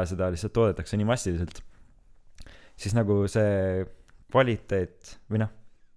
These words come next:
ei ole nagu nii kõige parem. Ähm,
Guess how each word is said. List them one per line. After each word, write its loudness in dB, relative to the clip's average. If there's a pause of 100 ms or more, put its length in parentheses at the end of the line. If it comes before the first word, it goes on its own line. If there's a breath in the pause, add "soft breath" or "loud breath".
(280)
ei 0
ole 2
nagu -4
nii 0 (160)
kõige 2
parem. -2 (1500)
Ähm, 0